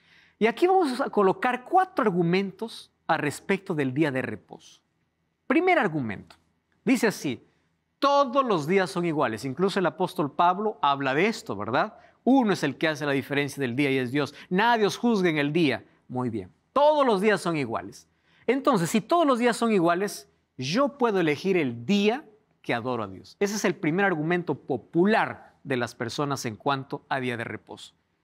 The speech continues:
Yo elijo, elige el que más te conviene, elige el que quieras, porque finalmente todos los días son iguales. ¿Qué dice la Biblia? Vamos a Isaías cincuenta y ocho trece. Isaías cincuenta y ocho trece dice,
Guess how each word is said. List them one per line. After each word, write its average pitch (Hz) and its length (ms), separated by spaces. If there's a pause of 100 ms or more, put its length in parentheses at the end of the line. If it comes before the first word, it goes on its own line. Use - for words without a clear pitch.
Yo 226 240
elijo, 240 540
elige 226 440 (160)
el 185 160
que 160 120
más 165 220
te 156 120
conviene, 127 720 (180)
elige 240 480
el 185 140
que 143 160
quieras, 175 520 (120)
porque 143 260
finalmente 139 400
todos 135 120
los 123 80
días 117 120
son 113 100
iguales. 101 300 (220)
¿Qué 175 120
dice 170 220
la 151 140
Biblia? 104 260 (220)
Vamos 156 300
a 160 40
Isaías 143 380
cincuenta 143 420
y 151 40
ocho 160 200
trece. - 340 (600)
Isaías 175 340
cincuenta 185 360
y - 20
ocho 175 180
trece 170 280
dice, 143 280